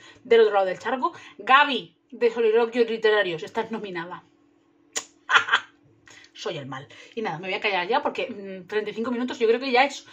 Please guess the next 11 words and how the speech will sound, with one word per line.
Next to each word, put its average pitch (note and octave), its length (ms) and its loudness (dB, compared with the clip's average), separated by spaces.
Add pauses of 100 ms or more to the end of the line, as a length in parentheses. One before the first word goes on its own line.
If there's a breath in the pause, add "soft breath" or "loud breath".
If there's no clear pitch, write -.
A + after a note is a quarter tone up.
(160 loud breath)
suficiente - 760 -14
para F3+ 160 -6
vosotros. - 500 -12 (300 loud breath)
Y C4 80 0
nada, A3+ 260 4
eh, A#3+ 200 6
como A3 160 0
digo B3 120 2
yo A3 60 2
siempre, B3+ 420 0
em, F3 1200 -2